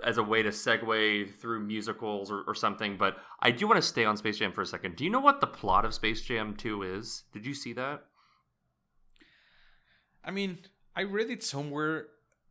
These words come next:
Speaker 2: but does it matter? Do you know what
Speaker 1: Okay.
Speaker 2: the plot of the first one was?
Speaker 1: Yeah,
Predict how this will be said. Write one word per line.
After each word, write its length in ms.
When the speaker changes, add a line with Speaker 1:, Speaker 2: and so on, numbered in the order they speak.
Speaker 2:
but 160
does 180
it 100
matter? 500
Do 80
you 80
know 80
what 140
Speaker 1:
Okay. 80
Speaker 2:
the 60
plot 260
of 120
the 80
first 280
one 200
was? 420
Speaker 1:
Yeah, 200